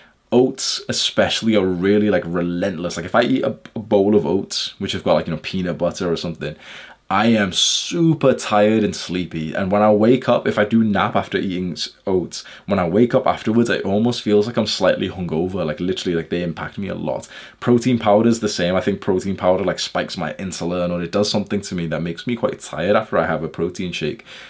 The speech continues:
What's interesting then for me is I know exactly what foods don't actually, like, harm my productivity and, and my health and everything.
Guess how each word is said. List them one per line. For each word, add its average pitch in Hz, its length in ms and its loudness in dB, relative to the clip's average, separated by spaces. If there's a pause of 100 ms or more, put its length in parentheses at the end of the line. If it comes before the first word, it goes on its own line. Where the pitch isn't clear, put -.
(120)
What's - 220 -4
interesting 131 520 2
then 117 160 6
for 110 120 -2
me 104 160 2
is 101 100 2
I 104 120 4
know 104 120 2
exactly 95 600 0
what 110 180 0
foods 95 480 -4
don't 87 300 -2
actually, 90 480 -4
like, - 220 -6
harm 82 480 -4
my 90 140 -2
productivity 85 800 -6
and, 92 180 -4
and 87 140 -4
my 78 160 -2
health - 300 -4
and 90 80 0
everything. 82 420 -6